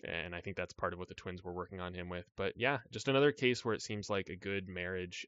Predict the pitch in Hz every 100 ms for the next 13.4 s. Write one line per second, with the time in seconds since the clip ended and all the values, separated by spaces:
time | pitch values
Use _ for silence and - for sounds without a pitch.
0 | - 92 87 87 - _ _ _ - 156
1 | 143 120 - 117 113 107 107 101 _ -
2 | 95 - - - - _ _ _ _ _
3 | _ _ _ - - - 113 113 104 107
4 | 107 110 95 98 104 107 101 110 - 113
5 | 104 104 98 95 - 104 95 92 90 90
6 | - _ _ _ - _ _ _ - 151
7 | - 98 95 98 - 107 - 113 117 113
8 | 113 110 110 127 - 131 120 - 139 131
9 | 139 135 156 113 92 92 95 104 123 117
10 | 110 110 - 113 101 104 110 101 95 90
11 | 87 - 107 - 87 90 - _ - -
12 | - _ - 170 151 113 - _ _ -
13 | 90 165 262 247